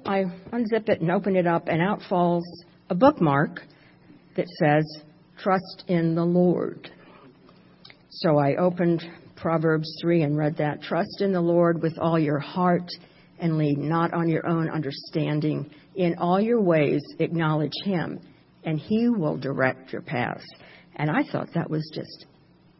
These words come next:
cool. So I texted it to Greg so he could share it with everybody. Um, so that afternoon, <clears throat> this is the second day of the trial, and,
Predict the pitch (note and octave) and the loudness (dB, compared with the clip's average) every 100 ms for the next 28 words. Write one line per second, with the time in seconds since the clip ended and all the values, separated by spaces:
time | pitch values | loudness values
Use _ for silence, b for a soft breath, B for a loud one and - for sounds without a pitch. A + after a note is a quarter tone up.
0 | _ - - - - - - B B B | _ -10 -6 -6 -8 -16 -20 B B B
1 | B - F#3+ G3 F#3+ F#3+ F3 - F3+ F3 | B 2 6 6 6 4 2 2 4 6
2 | F3 F3+ E3+ D3+ D3+ C#3+ D3 D#3 F3 - | 6 2 4 4 2 -2 -2 -2 -4 -6
3 | D3 C3+ - C#3 D#3 D#3+ - - D2 B | -6 -6 -6 -6 -6 -6 -6 -6 -6 B
4 | B B B B - - - - - _ | B B B B -18 -20 -20 -20 -20 _
5 | _ - - - - - - - - - | _ -20 -18 -18 -18 -20 -20 -20 -20 -20
6 | - - F3 E3 D#3 D3+ D#3 B B B | -20 -2 2 4 6 6 4 B B B
7 | B B B B B B B B B _ | B B B B B B B B B _
8 | _ _ B B B B B - - - | _ _ B B B B B -20 -20 -4
9 | F3+ E3 G#3 A#3 B3 B3 C4+ G#3+ F3+ G#3+ | 0 4 4 4 2 4 6 8 6 4
10 | G#3+ - - G3+ E3+ C#3+ - - - - | 0 -2 4 6 6 4 0 -12 -6 -2
11 | C#3+ F#3+ F#3 F3 E3 - G3 G3+ G#3 G3+ | 0 -2 -6 -2 -2 0 0 2 0 0
12 | F#3 E3+ D#3+ D#3 E3 D#3 D#3 | 2 2 2 0 0 0 -2